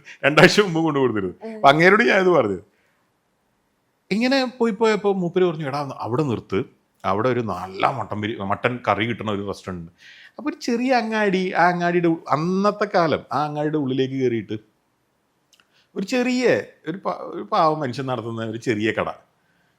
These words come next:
Speaker 1: കുതിരവട്ടം പപ്പു തലയെക്കെട്ടൊക്കെ കെട്ടി കടയിലേക്ക് കയറിയപ്പോ ഇയാള് കണ്ട് ഞെട്ടുന്നു. വ-, വലിയ സ്റ്റാറാണ്.
Speaker 2: ആ.
Speaker 1: മുകേഷിന് അങ്ങനെ ആർക്കും
Speaker 2: ഓ.
Speaker 1: അധികം അറിയില്ല. ഇയാള് ഉള്ള സാധനങ്ങളൊക്കെ മേടിക്കുന്നു, കഴിക്കുന്നു,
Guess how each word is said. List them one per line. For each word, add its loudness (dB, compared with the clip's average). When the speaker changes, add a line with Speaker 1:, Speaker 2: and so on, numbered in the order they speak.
Speaker 1:
കുതിരവട്ടം -6
പപ്പു -8
തലയെക്കെട്ടൊക്കെ -8
കെട്ടി -8
കടയിലേക്ക് -6
കയറിയപ്പോ -6
ഇയാള് -6
കണ്ട് -6
ഞെട്ടുന്നു. -8
വ-, -10
വലിയ -2
സ്റ്റാറാണ്. 0
Speaker 2:
ആ. -10
Speaker 1:
മുകേഷിന് 2
അങ്ങനെ 2
ആർക്കും 0
Speaker 2:
ഓ. 2
Speaker 1:
അധികം 4
അറിയില്ല. 0
ഇയാള് -6
ഉള്ള 2
സാധനങ്ങളൊക്കെ -4
മേടിക്കുന്നു, -6
കഴിക്കുന്നു, -4